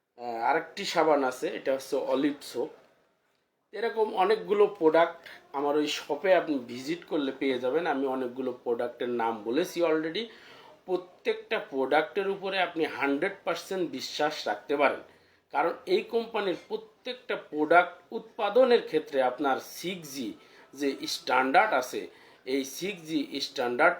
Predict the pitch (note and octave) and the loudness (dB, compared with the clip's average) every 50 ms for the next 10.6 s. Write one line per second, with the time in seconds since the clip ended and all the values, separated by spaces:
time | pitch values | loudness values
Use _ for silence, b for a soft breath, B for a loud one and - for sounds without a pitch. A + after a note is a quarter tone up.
0 | - - C#3 C3+ D3+ D#3 - - G2 F2 E2 - - - - - b b b b | -6 -6 -2 2 2 2 2 0 -4 -6 -8 -10 -12 -14 -16 -20 b b b b
1 | b b _ B2 C3 B2+ G#2+ F2+ - - - - B2+ C3+ D3+ D3+ C#3+ C#3+ D3+ D3+ | b b _ -4 -4 -4 -4 -4 -10 -16 -10 -8 -2 0 2 2 4 2 0 0
2 | - - F3 F3+ F#3+ - G3+ F#3+ F#3+ F3 - C3 A#2+ - - - D#3+ E3+ D3+ C#3 | -2 -2 -2 -2 -2 -2 -2 0 0 0 0 0 -2 -2 -2 -2 -2 -2 -2 -6
3 | C3+ C#3+ C3+ B2 B2+ B2 - - - B2 B2 B2 A#2+ B2 A#2+ - - - - C#3+ | -6 -6 -6 -6 -6 -8 -10 -6 -4 -2 -2 -2 0 -2 -2 -2 -4 -6 -4 2
4 | C#3+ E3 - - - - - - - - - - - - - _ _ _ _ _ | 6 6 6 4 4 -2 -2 -2 -2 -6 -12 -18 -20 -20 -20 _ _ _ _ _
5 | _ _ _ _ _ _ _ - C3+ C3+ C#3 - C#3+ D3 D3+ F#3+ A3 A#3+ A3+ F3 | _ _ _ _ _ _ _ -8 -6 -6 -6 -4 -4 -2 4 4 4 6 6 4
6 | C#3 C#3+ - - - _ b b b b b b b b b b b _ _ C#3 | 2 2 -2 -6 -14 _ b b b b b b b b b b b _ _ -6
7 | C3+ C3+ C3 C3 - - E3 E3 F#3+ G3+ F#3 - - F3 D#3 D#3+ D#3 E3+ D#3 - | -4 -4 -4 -4 -6 -8 -8 -6 -6 -6 -6 -2 2 4 4 6 6 4 2 2
8 | - F3+ D#3+ D#3 - D3 C3+ C3+ C3+ C3+ B2+ B2+ C3 C3 C3 B2 - - - C#3 | 0 0 0 0 2 0 0 2 2 0 0 0 0 0 -2 -2 -4 -6 -8 -8
9 | - - - E3+ F3+ E3 F3+ G3 D#3+ B2 G#2+ G#2 G#2 A#2 A2 G#2+ A2 A#2+ A#2 A#2+ | -8 -4 -4 -4 -4 0 2 4 4 4 2 0 -2 -4 -6 -6 -6 -8 -8 -6
10 | C#3+ B2+ B2+ C#3+ C#3+ D#3 E3 F3 F#3 G#3 A3 A3 | -4 -2 4 4 6 6 6 6 4 0 -2 -4